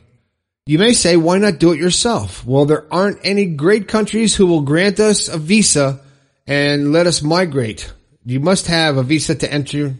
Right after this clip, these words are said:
to enter country legally. Anyway, I tried to save my life by doing so. Unfortunately, it didn't happen. I'm working for a production company in commercial division and make two hundred dollars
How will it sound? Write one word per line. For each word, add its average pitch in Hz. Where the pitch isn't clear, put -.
to 135
enter 151
country 143
legally. 160
Anyway, 180
I 151
tried 170
to 165
save 190
my 208
life 160
by 160
doing 175
so. 147
Unfortunately, 160
it 135
didn't 156
happen. 123
I'm 131
working 160
for 156
a 147
production 160
company 180
in 131
commercial 165
division 160
and 135
make 135
two 208
hundred 180
dollars 151